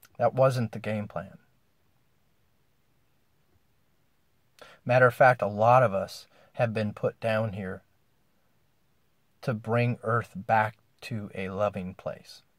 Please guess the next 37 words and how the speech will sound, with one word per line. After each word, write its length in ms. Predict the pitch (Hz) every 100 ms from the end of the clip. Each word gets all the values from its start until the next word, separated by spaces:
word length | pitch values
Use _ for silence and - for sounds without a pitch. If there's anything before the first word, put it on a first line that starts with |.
| _ _ - _ -
And 200 | 110 104
that's 320 | 104 - -
what 240 | 104 -
we 100 | 107
need 280 | 101 98 92
to 60 | -
start 320 | - 90 -
doing 300 | 98 95 92
now. 240 | 92 - - _ _ _ _ _ _ _ _ _ _ _ - - -
So 200 | - 127
I'm 140 | 131
gonna 160 | 190 156
end 340 | - 135 143
this 180 | 131 -
video, 420 | 117 117 110 107
'cause 180 | 110 123
I 100 | 170
could 180 | 170 127
go 180 | 123 113
on 240 | 113 113
forever, 640 | - 95 - 101 101 98
but, 260 | 95 98 95 _ _ _ _ _ _ _ _ _ _ - -
um, 300 | 113 95 92
I'll 160 | 120 131
make 240 | 127 110
other 240 | 95 92 92
videos. 440 | 95 92 95 95 - - -
I'm 160 | 170 214
gonna 120 | 311
end 220 | 185 185
this 140 | 170 -
video 360 | 143 139 143
by 200 | 135 127
saying, 480 | 120 - 123 120 113
listen, 320 | 120 117 117
you 80 | 95
guys. 460 | - - - -